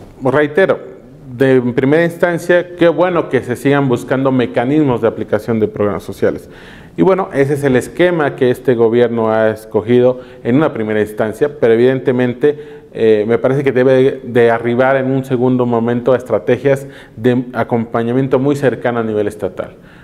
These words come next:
porque finalmente en el famoso centralismo y federalismo pudiera haber efectivamente, eh, estrategias muy adecuadas en la visión nacional,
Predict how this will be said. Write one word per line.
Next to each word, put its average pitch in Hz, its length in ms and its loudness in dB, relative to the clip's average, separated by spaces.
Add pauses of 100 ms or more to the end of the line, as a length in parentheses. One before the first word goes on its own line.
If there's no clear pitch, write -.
(140)
porque 110 200 -4
finalmente 139 560 2
en 123 120 0
el 117 240 0
famoso 123 400 -4
centralismo 117 720 -2
y 110 40 -4
federalismo 120 680 2 (500)
pudiera 123 380 4
haber 123 240 2 (400)
efectivamente, 131 1200 -2
eh, 107 320 2
estrategias 120 640 -2
muy 139 160 2
adecuadas 131 640 2 (400)
en 110 160 0
la 101 80 2
visión 151 800 0
nacional, 120 640 -4